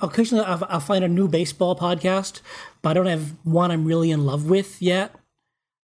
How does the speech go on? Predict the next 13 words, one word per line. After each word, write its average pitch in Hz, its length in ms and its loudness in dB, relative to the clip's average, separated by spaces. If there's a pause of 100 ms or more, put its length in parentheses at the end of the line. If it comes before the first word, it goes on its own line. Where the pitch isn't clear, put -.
Um, 147 680 0
especially 165 360 -2
now 147 80 -2
with 147 100 -2
it's 147 60 -10
baseball 180 380 0
season, 160 400 -2
since, 139 280 -6
you 147 60 -6
know, 143 60 -4
hockey 151 280 -2
season's 147 360 0
over, 151 380 -2